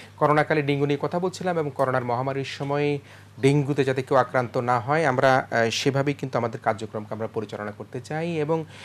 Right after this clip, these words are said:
এই করোনাকালীন সময়ে আমরা যেটি বারবার বলবার চেষ্টা করে, সরকার বলে, আমাদের জনপ্রতিনিধিরা বলছে, আমরাও আজকে এটিএন বাংলার মাধ্যমে বলতে চাই, আপনারা মাস্ক ব্যবহার করবেন, আপনারা আপনাদের, আহ, ঘন ঘন হাত ধুবেন, হাত sanitize করবেন, অযথা কোথাও গিয়ে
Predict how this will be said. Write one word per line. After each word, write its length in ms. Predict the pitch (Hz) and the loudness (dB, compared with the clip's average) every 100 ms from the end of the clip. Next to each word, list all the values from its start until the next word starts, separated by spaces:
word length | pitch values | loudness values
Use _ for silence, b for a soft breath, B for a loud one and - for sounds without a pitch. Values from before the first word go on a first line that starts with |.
| B - | B -2
এই 140 | 131 | -2
করোনাকালীন 520 | - 143 143 147 151 | 0 0 0 0 -2
সময়ে 340 | 143 170 175 170 | -2 -4 -4 -2
আমরা 240 | 139 139 | -2 -4
যেটি 200 | 131 131 | -4 -6
বারবার 340 | 127 127 170 | -2 0 0
বলবার 260 | 190 139 113 | -2 -2 -4
চেষ্টা 300 | - - - | -6 -10 -10
করে, 180 | 110 110 | -8 -8
সরকার 420 | - 113 107 113 | -4 -4 -2 -4
বলে, 280 | 107 107 107 | -4 -4 -4
আমাদের 240 | 104 107 | -4 -6
জনপ্রতিনিধিরা 600 | 104 104 101 107 107 104 101 | -6 -6 -8 -8 -8 -8 -8
বলছে, 260 | 98 - | -10 -8
আমরাও 280 | 104 107 170 | -4 2 2
আজকে 220 | 165 - | 2 -4
এটিএন 200 | 131 120 | -6 -6
বাংলার 240 | 107 104 101 | -8 -10 -12
মাধ্যমে 260 | 95 101 | -12 -12
বলতে 220 | 95 95 101 | -10 -12 -8
চাই, 180 | 110 101 B B B | -8 -8 B B B
আপনারা 240 | 110 117 | -4 -2
মাস্ক 320 | 113 107 120 - | 0 0 0 -4
ব্যবহার 240 | 110 107 - | -6 -6 -8
করবেন, 320 | 107 101 101 101 b b | -10 -8 -10 -12 b b
আপনারা 460 | 107 - 107 107 - | -6 0 2 2 2
আপনাদের, 340 | 120 110 107 | -4 -4 -4
আহ, 540 | 101 - 107 104 113 113 98 | -6 -6 -6 -4 -6 -10 -12
ঘন 200 | - 123 | -6 -4
ঘন 280 | 110 110 110 - | -2 -4 -6 -10
হাত 240 | - - 107 92 | -8 -4 -4 -6
ধুবেন, 340 | 104 104 104 101 | -10 -8 -10 -10
হাত 120 | 107 - | -12 -10
sanitize 500 | 113 101 104 104 - | -8 -8 -8 -10 -8
করবেন, 380 | 104 98 104 98 B B B | -8 -6 -8 -10 B B B
অযথা 340 | 123 120 131 | -4 -2 -4
কোথাও 340 | 123 120 127 120 | -6 -4 -4 -4
গিয়ে 320 | 113 117 | -4 -4